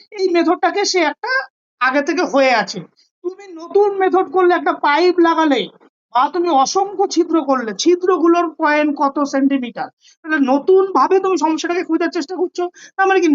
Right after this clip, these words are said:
নতুন একটা তুমি সেখানে কি করছো, নলেজ ডেভেলপ হচ্ছে। সেই জন্য বলছে যে research, it, it helps in discover new knowledge, নতুন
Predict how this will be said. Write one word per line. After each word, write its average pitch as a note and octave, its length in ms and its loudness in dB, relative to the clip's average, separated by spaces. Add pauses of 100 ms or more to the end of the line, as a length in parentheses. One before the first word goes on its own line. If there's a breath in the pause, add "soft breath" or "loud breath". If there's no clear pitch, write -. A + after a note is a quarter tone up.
নতুন F#4 220 2
একটা F4+ 280 0
তুমি F#4 260 -2
সেখানে F4+ 260 -2
কি F#4 100 0
করছো, F#4 220 -2 (120)
নলেজ D4 220 2
ডেভেলপ F#4 320 0
হচ্ছে। G4 240 -4 (360 soft breath)
সেই D#4 300 -2
জন্য D#4+ 200 2 (200)
বলছে C#4 280 2 (520 soft breath)
যে A3 60 -4 (140)
research, G4+ 440 0 (680)
it, C#4+ 120 -12 (460)
it C#4 160 -2 (120)
helps D4+ 340 -2
in F4+ 60 2 (180)
discover D#4+ 520 -2 (160)
new D4+ 200 0
knowledge, C#4+ 360 -4 (120)
নতুন E4+ 220 -6